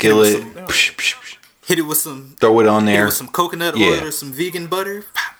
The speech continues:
Speaker 1: pop.
Speaker 2: Yeah, fuck it. Ch-, dot, dot, dot. Flip it.
Speaker 1: Flip it.
Speaker 2: Flip it around.
Speaker 1: Toast
Speaker 2: Do
Speaker 1: that
Speaker 2: it.
Speaker 1: bitch.
Speaker 2: You good.
Speaker 1: Magnificent.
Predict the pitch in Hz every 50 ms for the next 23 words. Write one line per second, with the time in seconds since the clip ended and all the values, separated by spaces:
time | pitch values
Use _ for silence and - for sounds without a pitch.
0 | - - - - - - - - 101 104 110 104 92 76 78 87 - 101 - 80
1 | 71 - - - - - _ - 104 92 85 - - - - - - - 90 92
2 | - - - 120 - - - 117 - - - - 120 135 143 - 156 151 156 -
3 | - 117 123 107 107 107 107 113 110 110 107 107 - 117 107 107 101 104 104 160
4 | 165 165 160 - - 98 95 82 104 101 85 65 - - _ _ - _ _ _
5 | _ _ 110 110 110 - 104 107 117 113 - 101 - - 82 82